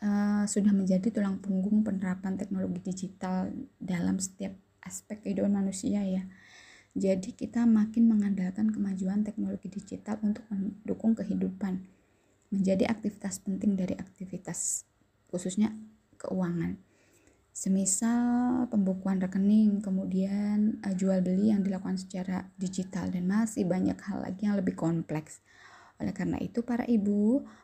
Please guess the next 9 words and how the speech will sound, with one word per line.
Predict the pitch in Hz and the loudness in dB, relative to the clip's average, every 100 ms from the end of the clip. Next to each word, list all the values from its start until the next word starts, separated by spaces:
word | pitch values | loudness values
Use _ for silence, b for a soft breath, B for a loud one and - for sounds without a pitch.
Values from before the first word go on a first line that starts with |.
| B - | B -8
perlu | 202 208 196 208 269 277 | -4 0 2 4 2 0
sekali | 254 - 214 214 220 240 247 | -6 -2 2 4 4 2 0
punya | 214 208 190 | 0 0 0
bekal | 185 190 226 240 | -2 -2 -4 0
pengetahuan | 214 208 208 190 196 226 262 | 0 0 -4 -2 0 4 6
dan | 208 202 | 6 0
keterampilan | 233 - 196 190 190 202 240 | -4 -10 -8 -6 -2 0 2
yang | 220 208 | 4 4
memadai | 196 190 160 196 247 208 226 | 2 0 0 2 4 4 2